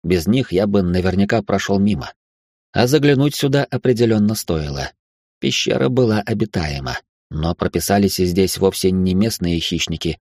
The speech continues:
а люди. Они облюбовали природную выемку, превратив её в подобие примитивного жилища. Для меня же эта находка стала сродни сокровищнице Али-Бабы,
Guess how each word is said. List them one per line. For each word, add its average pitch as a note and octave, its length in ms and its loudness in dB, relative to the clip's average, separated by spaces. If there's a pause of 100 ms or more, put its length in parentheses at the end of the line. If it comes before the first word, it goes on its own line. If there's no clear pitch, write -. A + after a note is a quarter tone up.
(160)
а F#2+ 140 0
люди. D#2 500 0 (500)
Они B2 300 2
облюбовали G#2 580 4
природную G2+ 600 4
выемку, G#2 420 2
превратив F2 540 -2
её F#2+ 180 2 (180)
в - 100 -20
подобие G#2 460 4
примитивного G2 600 2
жилища. F#2 560 -2 (480)
Для F#2 160 4
меня C#3+ 260 2
же F2+ 140 0
эта F2 200 0
находка F#2+ 480 2
стала G#2 300 2
сродни G2 420 2
сокровищнице G2 840 0
Али-Бабы, F2 680 0